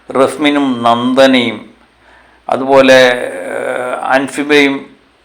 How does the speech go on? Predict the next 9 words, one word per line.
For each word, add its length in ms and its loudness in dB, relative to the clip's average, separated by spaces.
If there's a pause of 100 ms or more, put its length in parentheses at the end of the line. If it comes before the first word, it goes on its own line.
(1400)
മത്സരിക്കുന്നുണ്ട്, 960 -2 (340)
അപ്സരയും 640 2 (480)
ഫിജോയും 680 0
ഇവരെല്ലാവരും 520 4
മത്സരിക്കുന്നുണ്ട്. 680 -2 (1160)
തലയാണി 280 6
കവറിനകത്ത് 600 4 (1000)
പഞ്ഞി 240 2
നിറച്ച് 540 2